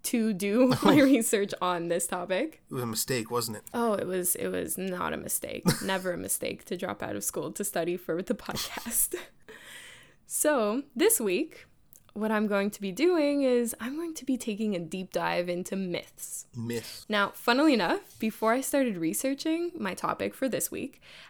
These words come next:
Speaker 1: I didn't actually realize that I would be talking about myths, but the evidence just kept piling up, and well, here we are. So today,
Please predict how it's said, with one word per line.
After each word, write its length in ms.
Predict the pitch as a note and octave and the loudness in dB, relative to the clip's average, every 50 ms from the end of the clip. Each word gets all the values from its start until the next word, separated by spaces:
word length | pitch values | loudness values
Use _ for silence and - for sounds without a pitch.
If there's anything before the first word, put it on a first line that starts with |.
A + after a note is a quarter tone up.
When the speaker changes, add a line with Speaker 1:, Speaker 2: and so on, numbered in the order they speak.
| - | -4
Speaker 1:
I 60 | - G#3+ | -2 2
didn't 200 | C4 E4 G4 G#4 | 2 2 2 2
actually 280 | G4+ - - C4 G#3+ | 0 -2 -2 -2 -2
realize 720 | F3+ D#3+ D#3+ D3+ C3+ F3 A#3+ C4+ C#4+ D#4+ E4+ F4+ F4+ - - | -2 -2 -2 0 0 0 2 0 0 0 -2 -4 -6 -4 -2
that 120 | D4 C4+ | 0 0
I 80 | C#4 C#4+ | 2 2
would 140 | D4+ D4 C#4+ | 0 0 0
be 100 | D4 C#4+ | -2 -2
talking 360 | - - B3 C4 - D#4 C#4 | 0 0 -2 -2 -2 -2 -2
about 220 | C#4 C#4 C#4 C4 | -2 -2 -2 -2
myths, 440 | A#3 A#3+ B3+ C#4+ F4 - - - - | -2 -2 -2 -2 -4 -6 -6 -8 -6
but 380 | G#3 F3+ - G3 F#3+ F#3 F3+ - | -6 -4 -2 -2 -2 -2 -4 -4
the 140 | F#3 E3+ - | -4 -2 -2
evidence 380 | F3+ E3+ F3+ A3 B3+ B3+ - - | -2 -2 0 0 0 0 -2 -2
just 160 | A3 G#3 - | -6 -4 -2
kept 180 | - F3+ - | -4 -4 -4
piling 440 | - - F3+ F#3 G3 G#3+ G#3 F3+ F3+ F#3 | 0 2 4 4 4 4 2 2 0 0
up, 180 | A3+ - - | -2 -2 -2
and 120 | G#3 F#3+ F#3+ | 0 2 4
well, 320 | G3 G#3 G#3+ A#3 - - - - | 6 6 4 2 0 -6 -8 -4
here 160 | - G3 F#3 | 0 0 2
we 120 | F#3 E3+ - | 2 2 0
are. 140 | - - - _ _ _ _ - - - - - - - - - - - - - _ _ _ _ _ _ _ - | -2 -6 -10 _ _ _ _ -14 -14 -12 -12 -14 -14 -16 -16 -18 -20 -20 -20 -20 _ _ _ _ _ _ _ -4
So 180 | - C4+ B3+ | 0 0 0
today, 600 | A#3+ C#4 D#4 G4 A4 G#4+ D4 A3 G3 G#3 D4 - | 2 4 2 4 4 4 4 4 4 2 0 -2